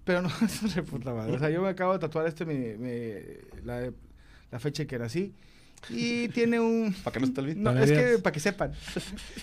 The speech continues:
Speaker 1: Nací en ochenta. ¿Qué año eres? Así, estoy en el pasaporte. ¿Qué año es?
Speaker 2: Es que el señor Ryan Andrade tiene su fecha de nacimiento aquí, güey.
Speaker 1: Ah.
Speaker 2: Veintisiete de junio. Y le digo, "¿Por qué te tatuaste eso? Hermano, sabes que te amo, güey, pero ¿por qué haces eso,
Speaker 3: Medio
Speaker 2: güey?".
Speaker 3: narcisista,
Speaker 2: Dice,
Speaker 3: ¿no?
Speaker 2: "No, es una fecha importante para mí".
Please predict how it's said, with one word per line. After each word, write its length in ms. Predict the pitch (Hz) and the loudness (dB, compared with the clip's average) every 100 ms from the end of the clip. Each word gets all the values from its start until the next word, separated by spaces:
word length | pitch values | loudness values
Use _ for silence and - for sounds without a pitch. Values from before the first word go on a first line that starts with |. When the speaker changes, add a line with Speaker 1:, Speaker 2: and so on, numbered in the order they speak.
| - | -6
Speaker 1:
Nací 200 | - 123 | -2 0
en 80 | 170 | 0
ochenta. 260 | 196 156 123 165 | 0 0 0 0
¿Qué 60 | 226 | 4
año 160 | 240 240 | 6 6
eres? 260 | 190 - - - - - - - - - - - - | 6 4 -4 -8 -10 -12 -10 -12 -12 -14 -8 -2 -2
Así, 180 | - 135 | 0 2
estoy 300 | 170 170 190 | 4 6 6
en 100 | 196 | 4
el 80 | 196 | 4
pasaporte. 480 | 175 170 170 156 156 - - - | 2 2 2 0 -2 -8 -20 -6
¿Qué 80 | 160 | -2
año 180 | 170 180 | 0 0
es? 260 | 208 - - - - - | -2 -8 -16 -20 -6 2
Speaker 2:
Es 140 | 156 | 4
que 100 | 151 | 4
el 60 | 165 | 2
señor 260 | 151 151 | 6 6
Ryan 240 | 156 156 147 | 8 6 6
Andrade 320 | 143 139 143 | 6 6 6
tiene 220 | 143 143 | 4 0
su 100 | 143 | 0
fecha 280 | 123 113 160 | -6 2 6
de 60 | |
nacimiento 540 | 139 143 151 135 127 127 | 6 2 0 0 -2 -4
aquí, 260 | 120 120 | -6 -8
güey. 200 | 104 95 110 | -8 -8 -8
Speaker 1:
Ah. 580 | 113 - - - - - | -10 -10 -16 -16 -16 -4
Speaker 2:
Veintisiete 420 | 123 123 123 120 | 0 0 -2 2
de 100 | 135 | 2
junio. 380 | 117 127 117 104 110 - _ - _ _ _ _ _ _ - | 2 -2 -4 -6 -12 -20 _ -20 _ _ _ _ _ _ -14
Y 100 | 131 | -10
le 80 | 143 | -8
digo, 160 | 135 | -10
"¿Por 220 | 123 135 - | -10 -14 -18
qué 80 | |
te 100 | - - | -20 -16
tatuaste 580 | - - 131 120 - 135 | -12 -6 -6 -6 -8 -8
eso? 180 | 110 - | -8 -8
Hermano, 400 | 107 120 131 127 | -6 0 2 4
sabes 260 | 143 156 147 | 4 4 2
que 120 | - | -4
te 160 | - 120 | -2 2
amo, 260 | 135 147 | 2 2
güey, 160 | 135 123 | 2 0
pero 180 | 120 110 | -6 -8
¿por 180 | 120 117 | -8 -10
qué 100 | 147 | -12
haces 280 | 139 135 - | -12 -12 -6
eso, 240 | 127 - 233 | -6 0 4
Speaker 3:
Medio 140 | 285 | 6
Speaker 2:
güey?". 100 | 214 | 8
Speaker 3:
narcisista, 540 | 151 139 - 226 - 123 | 6 2 -2 -4 0 2
Speaker 2:
Dice, 100 | 147 | 6
Speaker 3:
¿no? 80 | |
Speaker 2:
"No, 140 | 214 254 | 8 8
es 100 | 247 | 6
una 200 | 247 247 | 2 2
fecha 300 | 233 214 240 | 6 4 4
importante 440 | 214 170 - 175 | -2 -2 -2 -4
para 160 | 170 | -4
mí". 60 | 160 | -4